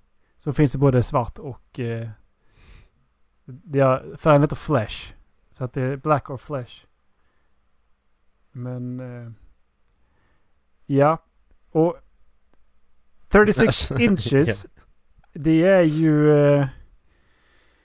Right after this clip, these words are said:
Speaker 1: vad är det? Det är multiplicerat med två och en halv. Så det är alltså, eh, sju-, sju-, sjuttiofem, eh, centimeter lång.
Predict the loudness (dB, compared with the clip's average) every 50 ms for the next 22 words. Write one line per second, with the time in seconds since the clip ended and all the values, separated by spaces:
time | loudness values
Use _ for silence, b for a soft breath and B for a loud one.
0 | _ _ _ _ _ _ _ _ _ _ _ 0 2 2 4 4 2 4 4 4
1 | 4 4 2 2 0 0 0 0 2 2 4 4 4 2 0 -2 -4 -2 0 2
2 | 4 4 2 2 0 -2 -2 -2 -2 -4 -4 -2 -2 -4 B B B B B B
3 | B B B _ _ _ _ _ _ -14 -10 -8 -4 0 0 0 0 0 0 0
4 | 2 2 2 2 2 2 0 0 -2 -8 -12 -8 -4 -2 -2 0 0 2 2 4
5 | 4 2 2 0 -4 -8 -14 _ _ _ _ -20 -20 _ b b b b b b
6 | b -18 -16 -12 -12 -12 -14 _ _ _ _ -20 -20 -20 -16 -16 -16 -14 -6 -2
7 | 0 0 0 _ _ 0 0 0 4 4 6 6 6 4 4 2 0 -2 B B
8 | B B B B B B _ _ -8 -6 -4 -4 -4 -4 -4 -4 -4 -4 -4 -6
9 | -6 -6 -6 -8 -10 -12 -16 -20 _ _ _ _ _ -12 -6 -2 -2 -2 -2 -2
10 | -2 0 0 0 -2 -2 -4 -6 -6 -6 -10 _ _ _ _ _ _ _ _ -4
11 | 2 4 4 4 2 0 -6 -12